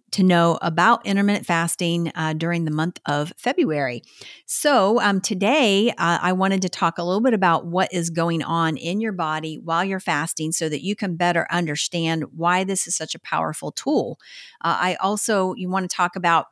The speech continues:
you know, what I call, um, you know, how to basically ten X, okay, or ten times your metabolism by incorporating intermittent fasting. So we're gonna talk today about why it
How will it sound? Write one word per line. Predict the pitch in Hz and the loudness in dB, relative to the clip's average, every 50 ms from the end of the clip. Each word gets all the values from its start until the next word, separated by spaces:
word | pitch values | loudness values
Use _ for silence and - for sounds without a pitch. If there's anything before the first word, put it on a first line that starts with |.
| - - - - - _ _ | -12 -20 -20 -20 -20 _ _
you | - 180 | -4 -2
know, | 175 170 | -2 0
what | 175 180 170 | 2 2 2
I | 170 180 190 | 2 0 0
call, | - - - 165 160 165 160 156 - - | -2 -2 0 2 2 2 2 0 -2 -2
um, | - 156 156 151 - - | -4 -4 -2 -4 -6 -6
you | - 175 160 | -4 -2 -2
know, | 160 | -2
how | 151 - - 208 202 208 202 - | -2 0 2 2 2 2 2 0
to | - - 185 180 175 170 165 - - - - _ _ | -2 0 0 2 2 0 0 -4 -10 -20 -20 _ _
basically | 190 196 196 - 202 190 - 175 170 165 | 2 2 2 2 0 -2 -2 -2 -4 -2
ten | - - 233 233 185 | -2 0 0 2 4
X, | 156 156 190 220 - - - - - - | 4 2 2 0 0 -2 -2 -2 -4 -6
okay, | - - 160 156 | -4 -2 -2 -2
or | 151 156 | -2 -2
ten | - - 208 208 185 | -4 -4 -2 -2 -2
times | - - 190 185 175 160 156 170 175 - - | -2 -2 0 0 2 2 0 0 0 -2 -2
your | - 175 165 | -2 -4 -4
metabolism | 160 156 - - 214 226 240 202 170 156 156 156 160 170 160 170 180 - - - - _ _ 170 | -4 -6 -4 0 2 2 4 4 2 2 2 2 2 0 0 0 -2 -4 -10 -20 -20 _ _ -2
by | - 185 175 175 175 175 - | 0 2 2 4 2 0 -2
incorporating | - 170 - - - 262 262 - 196 180 175 170 165 165 156 - | -4 -8 -2 0 0 0 2 2 0 2 2 0 -2 -4 -8 -6
intermittent | - 185 185 190 185 180 160 - - | -4 -2 0 0 0 0 -2 -4 -4
fasting. | - 151 147 165 165 - - - - - | -2 0 0 0 -2 -4 -6 -8 -8 -6
So | - - 180 | -6 -6 -4
we're | 170 202 240 | -2 0 0
gonna | 277 254 | 0 0
talk | 233 - - 196 214 - | 0 0 0 -2 -2 -2
today | - 185 175 190 202 185 170 156 - - | -4 -4 0 2 2 2 2 0 0 -4
about | - 160 170 170 160 - - - | -4 0 2 2 2 2 -2 -6
why | 151 160 170 180 190 226 262 277 | -10 -4 -2 0 0 2 2 2
it | 262 240 202 | 2 2 0